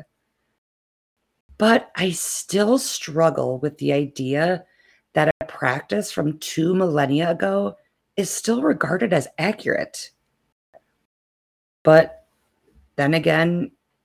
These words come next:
is it really? I'm sure you're not completely shocked to find that astrologers are about as accurate with reading natal charts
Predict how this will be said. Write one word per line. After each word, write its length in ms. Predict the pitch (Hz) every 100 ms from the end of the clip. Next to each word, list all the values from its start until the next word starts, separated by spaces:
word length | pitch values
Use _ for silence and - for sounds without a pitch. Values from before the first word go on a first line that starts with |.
| _ _ _ _
is 180 | - 170
it 140 | 202
really? 600 | 156 220 359 - - 151 _ _ _ _ _ _ _ _ _ _ _ _ _ _ _ _ _ _ _
I'm 140 | 160 160
sure 420 | - 175 175 196
you're 360 | 170 160 151 156 - 147 _
not 380 | 139 143 165 -
completely 520 | 185 180 185 196 190
shocked 480 | 185 226 196 175 -
to 100 | 170
find 420 | 160 151 147 165 151
that 340 | 147 143 - _ _ _ _ _ _ _ _
astrologers 1200 | 170 - - 143 160 226 240 247 240 240 240 - _
are 120 | 151 160
about 200 | 156 143
as 120 | 143 _
accurate 460 | 156 175 - 196
with 180 | 151 147
reading 380 | 139 151 156 147
natal 260 | 139 139 165 -
charts 500 | - 208 208 208 -